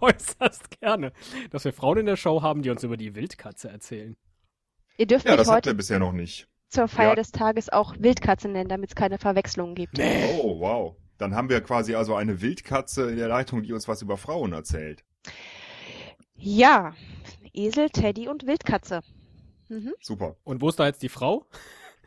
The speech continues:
Speaker 1: <laughs>
Speaker 3: Egal, ne? Der, der Humor, der kommt halt nicht immer so an, wie man das gerne hätte.
Speaker 1: Ja.
Speaker 3: Äh, aber die Hörer wissen schon, was ich meine und lachen bestimmt jetzt. Christiane, erzähl uns doch mal, ähm, was du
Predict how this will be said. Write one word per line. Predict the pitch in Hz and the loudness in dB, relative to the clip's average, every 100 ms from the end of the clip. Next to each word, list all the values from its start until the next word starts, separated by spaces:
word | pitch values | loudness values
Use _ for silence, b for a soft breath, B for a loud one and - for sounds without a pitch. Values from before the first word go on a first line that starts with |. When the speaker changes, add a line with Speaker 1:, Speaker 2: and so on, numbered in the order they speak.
| B _ - | B _ -2
Speaker 1:
<laughs> | - B B B B B B B _ - b b b - | 2 B B B B B B B _ -20 b b b -2
Speaker 3:
Egal, | 123 110 98 110 98 | 2 4 6 6 4
ne? | 87 110 | 0 -2
Der, | 107 98 - | -2 -6 -2
der | 135 117 | -2 0
Humor, | 151 123 127 131 | -2 2 4 4
der | 120 | 2
kommt | 127 127 | 0 -2
halt | 117 104 113 | -2 -4 -6
nicht | 113 | -8
immer | 110 104 | -6 -4
so | 92 92 | -4 -6
an, | 101 | -6
wie | 98 | -4
man | 90 | -6
das | 90 - | -8 -8
gerne | 95 90 | -6 -4
hätte. | 95 117 139 123 - | -4 -4 -6 -8 -6
Speaker 1:
Ja. | 131 131 B B - | -4 -4 B B -12
Speaker 3:
Äh, | 95 | -2
aber | 101 98 92 107 107 | 2 2 0 0 2
die | 113 | 4
Hörer | 120 107 101 | 6 6 4
wissen | 90 95 | 2 0
schon, | 90 82 | 2 2
was | 80 - | -2 -10
ich | 85 | -10
meine | 87 87 95 92 | -6 -2 -2 -2
und | 85 | -4
lachen | 85 85 87 | -6 -6 -6
bestimmt | 82 82 78 - | -6 -6 -10 -14
jetzt. | - - - b b | -16 -16 -20 b b
Christiane, | - 127 139 113 | -8 0 2 2
erzähl | 107 101 160 | 0 -4 -4
uns | 185 - | -4 -4
doch | 139 | -6
mal, | 127 123 120 113 107 | -2 0 0 -2 0
ähm, | 107 104 104 104 101 | 2 2 0 -2 -6
was | - 120 - - | -8 -6 -8 -10
du | 101 120 190 208 | -6 -2 -2 -4